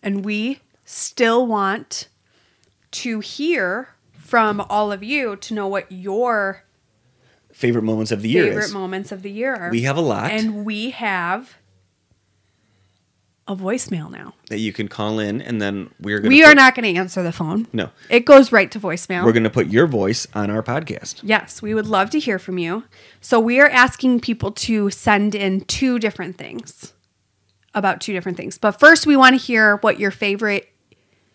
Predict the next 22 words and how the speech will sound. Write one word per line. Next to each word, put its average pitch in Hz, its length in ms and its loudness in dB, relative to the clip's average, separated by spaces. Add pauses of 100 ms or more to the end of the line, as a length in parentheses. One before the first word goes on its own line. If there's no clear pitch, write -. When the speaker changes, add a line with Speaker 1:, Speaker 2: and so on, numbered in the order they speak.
(1040)
Speaker 1:
memory 202 540 2 (180)
was, 185 640 -2 (640)
memory 247 500 4
was 202 280 4
of 196 120 -12
two 202 160 -6
thousand 185 320 -2
twenty-two. 135 500 -10
Speaker 2:
Yes. - 400 2 (240)
Speaker 1:
So - 400 4 (320)
that 220 240 2
phone 247 180 0
number 196 360 2
is 180 300 -2 (100)
one 196 580 4 (600)
seven 202 500 0
seven 247 360 4
nine, 214 500 0 (840)
four 190 260 0
four 269 320 2
four, 208 460 0 (540)
zero 196 520 -2